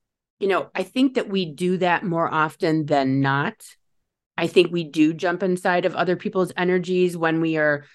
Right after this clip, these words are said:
taking on their stress or our children. We're, quote, "reading the room." When you're reading the room, what you're actually doing is you're jumping into the other people in the room and assessing where they're at.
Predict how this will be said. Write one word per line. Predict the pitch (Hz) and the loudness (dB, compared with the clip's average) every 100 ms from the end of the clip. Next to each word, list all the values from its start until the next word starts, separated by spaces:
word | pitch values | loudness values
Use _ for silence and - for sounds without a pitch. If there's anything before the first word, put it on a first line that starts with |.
| _ _ - | _ _ 0
taking | 190 180 170 | 2 2 0
on | 160 165 170 | 0 0 0
their | 160 | -2
stress | 143 - 170 156 151 156 - - | -4 -8 -2 0 2 0 -6 -10
or | 196 165 147 | -2 2 2
our | 139 143 | 0 -2
children. | - 190 175 165 165 156 156 156 _ _ _ _ | -2 0 0 0 0 0 0 -2 _ _ _ _
We're, | - 196 180 | -2 -2 -2
quote, | - 208 - | -2 -2 -2
"reading | 175 175 214 202 208 180 | -4 -2 0 0 0 0
the | 170 | -2
room." | 151 160 175 180 196 214 226 - _ _ _ | -4 -4 0 0 0 0 -4 -6 _ _ _
When | - 208 | -4 -2
you're | 220 196 190 _ - | 2 0 -2 _ -10
reading | 175 220 262 277 247 | -4 -2 0 2 0
the | 190 | 0
room, | 170 196 185 156 151 - _ - | -2 -2 0 -2 -4 -10 _ -10
what | 165 180 208 | -4 -2 0
you're | 240 220 202 | 0 0 0
actually | 196 - 220 196 196 | -4 -4 0 2 2
doing | 180 202 160 147 156 - _ | 0 2 0 0 -2 -8 _
is | 190 196 156 | 4 4 2
you're | 165 175 | 0 2
jumping | 185 147 180 - 214 185 | 2 0 -6 0 0 0
into | - 185 180 165 175 | 0 0 0 -2 -2
the | 170 170 | 0 2
other | 175 | 2
people | 147 - 180 175 | 0 -6 -4 -2
in | - 180 | 0 0
the | 165 | 0
room | 160 180 165 156 | 0 0 0 -2
and | 175 165 | -2 -2
assessing | 147 - 185 180 - 175 160 147 | -4 -4 -2 -2 2 2 2 -2
where | 165 170 170 | 0 0 0
they're | 156 156 147 143 | 0 0 0 -4
at. | 170 165 - - | -4 -4 -4 -16